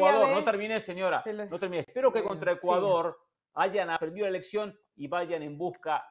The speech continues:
Speaker 1: de los tres puntos y le exige la, le exija la prensa los tres puntos a Venezuela. Tiene que ir a buscarlos. Ahora hablo.
Speaker 2: No, no, pr-, primero que todo, primero que todo,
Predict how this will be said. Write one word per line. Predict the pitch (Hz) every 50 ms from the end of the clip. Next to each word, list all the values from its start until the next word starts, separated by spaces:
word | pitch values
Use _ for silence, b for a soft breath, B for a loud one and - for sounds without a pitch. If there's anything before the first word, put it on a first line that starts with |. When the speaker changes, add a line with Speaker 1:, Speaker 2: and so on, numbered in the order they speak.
| _ _ _
Speaker 1:
de | 127 139
los | 139 139
tres | - 160 151
puntos | 180 185 185 - 185 175 - - -
y | 240 240 233
le | 226 220
exige | 220 - - - 269 277 - - 233 196
la, | 185 156 -
le | 160 170
exija | 165 - - 240 226 - - 147 123 - - _ _ _ -
la | 147 147 147
prensa | - 214 214 185 156 135 - 156 151 151 151 - _ _ _ _ _ _ _ _ _ _
los | - 151 147
tres | - 202 208
puntos | 208 220 220 208 196 - -
a | 170
Venezuela. | 165 165 160 - - 214 196 139 117 -
Tiene | - 202 196 -
que | 175
ir | 165
a | 156
buscarlos. | 151 - - 180 151 135 117 98 - _ _ _ _ _ _ _ _ _ _ _ _ _ _ _ _ _ -
Ahora | 190 175 - 113
hablo. | 214 320
Speaker 2:
No, | 330 285 226 190 185 180
no, | 170 165 165
pr-, | 226 220 -
primero | - 311 294 294 320 359 381 415 403
que | 370 330 320
todo, | - 330 339 339 339 349 359 339 349
primero | 277 247 254 233 262 277 277
que | 269 269 220
todo, | - 240 240 240 247 285 302